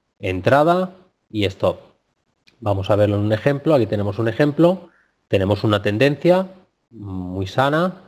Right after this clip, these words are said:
parece ser muy sana. Tenemos una tendencia que va a la baja, con sus descansos, consolidación,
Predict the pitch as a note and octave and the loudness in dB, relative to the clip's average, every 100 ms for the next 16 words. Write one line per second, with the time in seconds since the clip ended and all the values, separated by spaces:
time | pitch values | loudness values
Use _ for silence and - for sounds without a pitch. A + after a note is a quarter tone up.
0 | _ G2 F#2+ F#2+ G2+ G2+ G2 G2+ D3 D3+ | _ -4 -4 -4 -8 -6 -6 -4 -2 0
1 | E3 D#3+ G#2 G2+ G2+ G#2 G#2 G2 G2 G2 | -2 0 -2 -2 -4 -4 -4 -4 -4 -4
2 | F#2 F#2+ F#2+ F#2 F#2 F#2 - _ _ G#2 | -2 0 2 2 0 -4 -16 _ _ 0
3 | G2 C3 D3+ - F3 F#3+ - _ _ _ | 2 4 2 -2 -8 -8 -14 _ _ _
4 | G2+ F#2 G#2 F#2+ F#2+ - C3+ D3 C#3+ D#3 | -12 -8 -6 -4 -4 0 0 0 0 0
5 | E3 D#3+ - A#2+ - _ - F#2+ F#2 F#2+ | 0 -4 -10 -20 -20 _ -10 -10 -6 -4
6 | F#2 F#2+ F#2+ C#3+ D#3 D#3 D#3+ | -2 -2 2 4 4 2 -2